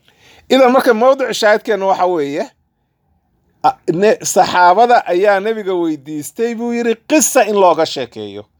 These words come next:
Markaasaa Ilaahay suuratu Yuusuf soo dejiyey, oo qisada ugu wanaagsan ayaa la soo dejiyey. Imaamu Xaakim xadiidka waa saxiixinayaa, wa waafaqahu Dahabiyu rahimahullahu tacaala, wuu ku waafaqay.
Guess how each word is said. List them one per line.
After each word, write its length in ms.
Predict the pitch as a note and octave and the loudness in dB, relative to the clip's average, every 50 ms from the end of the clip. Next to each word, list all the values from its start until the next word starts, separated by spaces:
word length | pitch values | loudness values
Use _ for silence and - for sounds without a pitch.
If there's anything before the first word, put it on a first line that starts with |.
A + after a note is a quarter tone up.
| _ _ _ _ _ _ - | _ _ _ _ _ _ -6
Markaasaa 580 | E3+ A3 A3+ A3 A3+ G#3+ G3+ F#3 - - G3 E3+ | -2 -2 0 2 4 4 4 4 2 0 -2 -2
Ilaahay 400 | D3+ F3 F3 F3+ F#3+ G3 F3+ D#3+ | -2 -2 0 0 0 0 0 -4
suuratu 460 | - - G#3 F#3+ F#3+ F#3+ E3+ - E3+ | -6 -8 -6 -6 -6 -6 -8 -10 -10
Yuusuf 400 | D#3 D3+ D#3+ F3 F3 F3+ E3 B2+ | -8 -6 -6 -6 -6 -8 -12 -12
soo 180 | - D3+ C#3+ C3 | -8 -8 -8 -8
dejiyey, 460 | A2 B2 A#2 - - A2 G2 - - _ _ _ _ _ _ - | -8 -10 -10 -10 -12 -12 -12 -14 -18 _ _ _ _ _ _ 0
oo 160 | D#3+ D#3+ D#3 | 2 2 2
qisada 380 | - - D#3+ - G#3+ G#3+ F#3+ F#3+ - | 2 0 -2 0 0 0 0 -2 -4
ugu 260 | F3 F3+ G#3+ A3 F#3+ | -4 -4 0 2 2
wanaagsan 540 | F3 E3 D3+ D3 C#3 B2 - - F#3 F3+ F#3 | 2 2 2 0 0 -2 -4 -6 -4 0 0
ayaa 220 | F3+ F3 F3 E3 | 0 2 2 0
la 80 | C3+ B2 | 0 -2
soo 180 | - C3 A#2+ | -6 -10 -12
dejiyey. 440 | G#2 G#2+ G#2+ - - B2+ B2+ C3 C3 C3 _ _ _ _ _ _ _ _ _ _ _ - | -12 -14 -16 -16 -14 -12 -10 -10 -12 -12 _ _ _ _ _ _ _ _ _ _ _ 0
Imaamu 320 | G3+ A#3 C4+ C#4+ C4 G#3+ F#3+ | 2 4 4 4 2 0 0
Xaakim 380 | - F#3+ G3+ F#3+ - G3+ F3 F3 | 2 2 0 0 0 -4 -6 -4
xadiidka 500 | - F3 E3 F3+ G3+ E3+ - - F3+ D#3 D3 | -2 -4 -4 -4 -8 -12 -8 -2 0 0 2
waa 140 | D3+ D3 C#3+ | 2 0 -2
saxiixinayaa, 960 | - - D3 C#3+ D#3 E3 D#3+ - F3 F3+ F#3 F#3 F#3 F#3 F#3+ F#3+ F#3+ F#3 F#3+ _ _ _ _ _ _ _ _ _ _ _ _ _ _ _ - | -4 -8 -10 -8 -6 -6 -8 -8 -8 -6 -2 0 2 4 4 4 4 2 0 _ _ _ _ _ _ _ _ _ _ _ _ _ _ _ -6
wa 80 | C#3+ D#3 | -2 0
waafaqahu 680 | E3 E3 E3+ D#3+ D#3+ A3 A3 G#3+ - F#3 E3 D#3 D#3 | 2 2 2 2 2 0 -2 0 0 0 0 0 0
Dahabiyu 560 | C#3 C#3+ D3+ D3 D3 D3+ E3+ F#3+ F3+ E3 E3 D3+ | -2 0 0 2 0 0 -2 -4 -2 -2 -2 -2
rahimahullahu 600 | D3 C3+ E3+ F#3 F#3 E3+ D#3+ E3+ F3 E3+ D#3 - | -2 -4 -6 -4 -2 0 2 2 4 2 2 0
tacaala, 340 | - E3+ D#3 E3 E3 D3+ | -2 0 2 2 4 4
wuu 180 | E3+ D3 C3 B2 | 2 2 -2 -4
ku 220 | - - - F#3 | -6 -4 0 2
waafaqay. 560 | G3 F#3+ F#3 F3 - - F#3+ F#3 - G#3 G#3 | 4 4 4 2 0 -2 -2 -2 -2 -2 -4